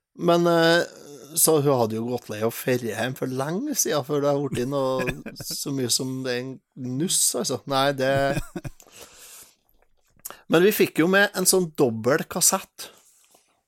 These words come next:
med Chartbusters, det het den kassetten. Twenty Chartbu-, Chartbusters.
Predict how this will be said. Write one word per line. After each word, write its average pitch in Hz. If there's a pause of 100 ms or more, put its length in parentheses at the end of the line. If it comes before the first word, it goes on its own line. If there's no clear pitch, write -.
(440)
med 143 (300)
Chartbusters, -
det -
het 139
den 120
kassetten. 123
Twenty 151
Chartbu-, 120 (120)
Chartbusters. -